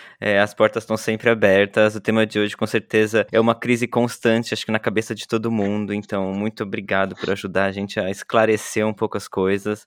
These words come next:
Nossa, tanta coisa boa saiu daqui hoje. Adorei, adorei. Eu também acho que vale ressaltar algumas coisas, tipo, valorizar a ciência é muito importante, valorizar o sus é muito importante. Tem muita gente trabalhando duro pro nosso bem. Então,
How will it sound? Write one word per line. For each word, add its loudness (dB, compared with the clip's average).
Nossa, 4
tanta -2
coisa 0
boa 2
saiu 0
daqui -2
hoje. -2
Adorei, 0
adorei. -4
Eu -6
também 2
acho 0
que -2
vale 4
ressaltar -2
algumas -6
coisas, -4
tipo, -6
valorizar 6
a 6
ciência -4
é 0
muito -8
importante, -6
valorizar 2
o 0
sus -6
é -4
muito -8
importante. -4
Tem 2
muita 2
gente -4
trabalhando 2
duro -4
pro -10
nosso -4
bem. -4
Então, -4